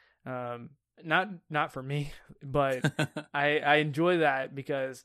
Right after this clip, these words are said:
Speaker 1: that means the media is not gonna be able to see much more of who's developing really in fall camp.
Speaker 2: Yeah, it
Speaker 1: which
Speaker 2: keeps
Speaker 1: is
Speaker 2: the
Speaker 1: really
Speaker 2: suspense.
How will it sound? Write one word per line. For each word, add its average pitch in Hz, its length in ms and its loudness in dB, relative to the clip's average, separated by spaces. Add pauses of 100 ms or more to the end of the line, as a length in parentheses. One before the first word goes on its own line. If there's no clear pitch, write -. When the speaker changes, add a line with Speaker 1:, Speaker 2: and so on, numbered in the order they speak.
(360)
Speaker 1:
that 151 160 -6
means 131 560 -8
the 135 100 -12
media 131 300 -8
is 127 80 -10
not 127 60 -6
gonna 123 100 -8
be 127 80 -8
able 127 120 -8
to 123 60 -8
see 127 460 -8 (360)
much 127 400 -10
more 127 420 -6
of 123 480 -8 (380)
who's 139 240 -6
developing 123 600 -6
really 123 320 -6
in 123 140 -10
fall 123 240 -10
camp. 123 340 -12 (160)
Speaker 2:
Yeah, 110 120 0
it 98 100 -6
Speaker 1:
which 135 100 0
Speaker 2:
keeps 139 140 -2
Speaker 1:
is 135 100 -2
Speaker 2:
the 151 80 2
Speaker 1:
really 151 80 4 (100)
Speaker 2:
suspense. 117 360 -4